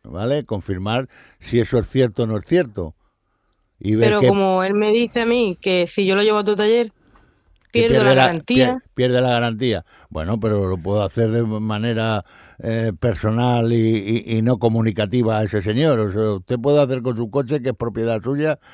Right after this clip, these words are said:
Speaker 1: lo que usted quiera, ¿vale? Y,
Speaker 2: Vale.
Speaker 1: y, y usted no es profesional y lo que tiene que hacer es conocer si realmente ese señor le ha cambiado o le está mintiendo,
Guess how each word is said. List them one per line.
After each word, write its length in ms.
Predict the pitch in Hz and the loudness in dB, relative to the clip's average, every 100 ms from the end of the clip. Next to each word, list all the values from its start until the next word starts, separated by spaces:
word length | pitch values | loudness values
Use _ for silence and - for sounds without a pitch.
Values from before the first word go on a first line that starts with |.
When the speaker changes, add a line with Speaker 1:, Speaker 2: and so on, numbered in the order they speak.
| - | -4
Speaker 1:
lo 160 | 107 104 | -2 -2
que 60 | |
usted 280 | 104 127 107 | -4 -2 -2
quiera, 340 | 113 98 76 78 | -2 -2 -2 -2
¿vale? 360 | 120 160 170 - _ _ _ _ _ _ _ _ _ _ _ _ | -2 -2 -4 -12 _ _ _ _ _ _ _ _ _ _ _ _
Y, 140 | - 92 | -4 -2
Speaker 2:
Vale. 140 | - | -2
Speaker 1:
y, 300 | 110 110 98 | -2 -6 -4
y 120 | 95 98 | -4 -2
usted 280 | 92 - 107 | -4 -2 0
no 100 | 107 | 0
es 60 | 98 | 0
profesional 680 | 113 95 113 98 113 135 | 0 2 2 2 0 2
y 60 | 160 | 2
lo 160 | 143 104 | 2 0
que 80 | |
tiene 220 | 92 101 101 | -2 -2 -2
que 80 | |
hacer 260 | 107 127 131 | 0 0 2
es 140 | 139 | 2
conocer 680 | - - 113 104 - 127 143 - - _ | 0 -2 0 0 2 2 2 -2 -20 _
si 180 | - 120 | -2 0
realmente 480 | 110 117 117 123 131 | 2 0 0 0 0
ese 180 | 123 | 0
señor 280 | 117 123 139 | 0 2 2
le 100 | 147 | 4
ha 60 | 135 | 2
cambiado 560 | 123 120 131 143 156 | 0 2 4 6 6
o 40 | 143 | 6
le 120 | 123 | 4
está 180 | - 127 | 2 0
mintiendo, 640 | 117 107 160 147 101 - | 0 2 4 4 0 -6